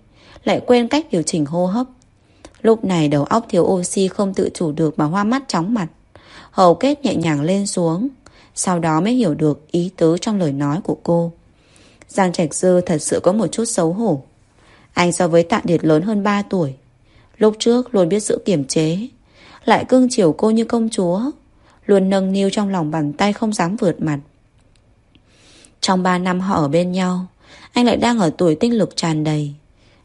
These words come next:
làm sao lại không có ham muốn. Nhưng anh trước nay đều khắc chế rất tốt, vì sợ làm dọa đến cô. Mà trong tình huống vừa rồi,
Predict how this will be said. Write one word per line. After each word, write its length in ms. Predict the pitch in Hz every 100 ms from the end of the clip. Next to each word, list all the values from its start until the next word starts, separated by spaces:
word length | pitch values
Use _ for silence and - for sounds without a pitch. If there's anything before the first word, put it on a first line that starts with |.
| _
làm 220 | 175 147
sao 180 | - 185
lại 120 | 180
không 200 | - 202
có 80 | 190
ham 320 | 226 214 208
muốn. 340 | 190 180 214 269 _ _ - _ _ _
Nhưng 140 | 185 175
anh 200 | 170 165
trước 240 | 233 226
nay 140 | 190
đều 120 | 170 143
khắc 300 | - 226 -
chế 160 | 165
rất 260 | 190 226 -
tốt, 360 | 240 269 - _ - _ - _
vì 180 | 185 156
sợ 300 | - - -
làm 160 | 156 135
dọa 260 | 165 165
đến 180 | 160 160
cô. 320 | - 185 185 180 _ _ _ _ _ -
Mà 120 | 180
trong 220 | 165 247
tình 160 | 233 160
huống 240 | 165 196
vừa 200 | 240 175
rồi, 520 | 151 160 151 151 147